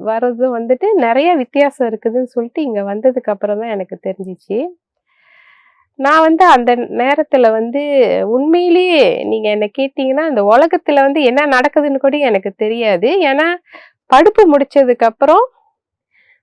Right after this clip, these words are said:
அ, அப்பா வந்து எங்களெல்லாம் படிக்க வச்சாரு நல்லா. நான் வந்து, ம்,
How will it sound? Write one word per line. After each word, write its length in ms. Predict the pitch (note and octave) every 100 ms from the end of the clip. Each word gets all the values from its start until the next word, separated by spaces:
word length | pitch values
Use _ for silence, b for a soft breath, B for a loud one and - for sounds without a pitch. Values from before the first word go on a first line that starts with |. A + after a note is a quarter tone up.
| -
அ, 40 |
அப்பா 500 | G3 G3 G3+ - E4
வந்து 240 | C#4+ C#4+ D#4
எங்களெல்லாம் 380 | C4 A3+ B3 C4+
படிக்க 300 | A#3+ B3 C4+
வச்சாரு 380 | G#3+ - F3+
நல்லா. 440 | F3+ F3+ G3 G3 D4+
நான் 220 | D4+ A#3+
வந்து, 520 | A#3+ A#3+ C4+ C#4 C4+
ம், 340 | A#3+ G#3+ G#3